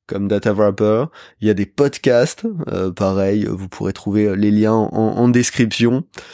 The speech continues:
Euh, il y a énormément de contenu de gens qui parlent de data vise et des choses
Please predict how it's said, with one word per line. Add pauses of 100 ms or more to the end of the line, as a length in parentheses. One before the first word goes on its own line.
(200)
Euh,
il
y
a
énormément
de
contenu
de
gens
qui
parlent
de
data
vise
et
des
choses